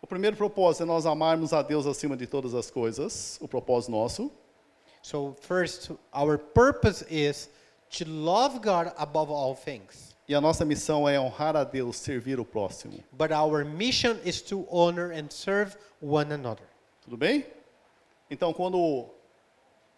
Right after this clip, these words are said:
Speaker 1: vamos entender, todos nós somos diferentes, graças a Deus, né? Pessoas, se todo mundo fosse igual ao Sérgio, meu Deus do céu, como o mundo seria horrível.
Speaker 2: And praise the Lord, because we are all different people. Imagine if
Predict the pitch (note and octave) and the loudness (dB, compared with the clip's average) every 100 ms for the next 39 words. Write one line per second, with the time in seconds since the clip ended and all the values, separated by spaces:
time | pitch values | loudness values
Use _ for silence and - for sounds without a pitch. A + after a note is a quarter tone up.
0 | _ - G#3+ F#3+ A3 G#3+ F3+ F3 A#3+ A#3+ | _ -4 -4 -2 2 4 4 4 4 4
1 | F#3+ A3 G#3+ G#3+ G#3+ G3+ - G#3 E3 D#3 | 4 4 6 4 4 0 2 6 6 6
2 | C#3+ F3 G#3+ B3+ A3 D3+ D3+ G#3+ A#3+ E3 | 4 4 4 4 6 4 4 2 0 -2
3 | A#3+ - F#3+ A3+ G#3 F#3 D#3+ E3+ D#3+ D3 | -2 -2 0 0 2 0 -2 -2 2 0
4 | C3 F#3 E3+ B2 D3 G#3+ E3 F#3+ D3+ - | 4 4 4 2 0 0 0 -2 -2 -2
5 | D#3 G3 E3 D3 G3+ - E3 D3 C3+ A#2+ | -2 -4 -4 -2 -2 0 0 2 0 2
6 | E3 A2+ G#2+ - D#3+ E3+ A3 A#3+ F#3+ G#3+ | 0 -2 -6 -8 -6 0 2 2 2 0
7 | A3+ A3 G3 G#3 G3+ G3 G#3+ G#3 - F3+ | 2 0 -2 0 0 2 4 4 2 2
8 | A3+ C4+ D#4 D#4 D4 G#3+ C4 - C4+ C4 | 8 12 12 10 8 0 -6 0 2 2
9 | - D4 D4+ - C#3 - - - G3 B3 | 0 -2 0 0 0 -2 -16 -12 -2 2
10 | D4 C#4 C#4 C4 | 2 0 -2 -4